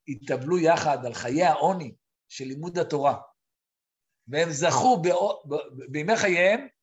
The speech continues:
לראות בשמחתה של לימוד התורה. יש,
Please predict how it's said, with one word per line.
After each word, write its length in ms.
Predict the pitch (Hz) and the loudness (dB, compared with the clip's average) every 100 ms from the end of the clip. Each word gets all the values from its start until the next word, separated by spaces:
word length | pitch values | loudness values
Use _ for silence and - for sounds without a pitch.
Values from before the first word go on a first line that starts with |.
| _ _ | _ _
לראות 440 | 131 156 151 226 196 | -8 -6 0 0 0
בשמחתה 680 | 190 208 165 170 - 262 160 - - | -6 -6 -4 -2 2 2 2 -4 -14
של 140 | 160 | -12
לימוד 200 | 147 139 | -10 -10
התורה. 300 | 123 123 110 - _ _ 135 | -10 -8 -10 -12 _ _ 0
יש, 520 | 185 - - - | 2 2 -2 -8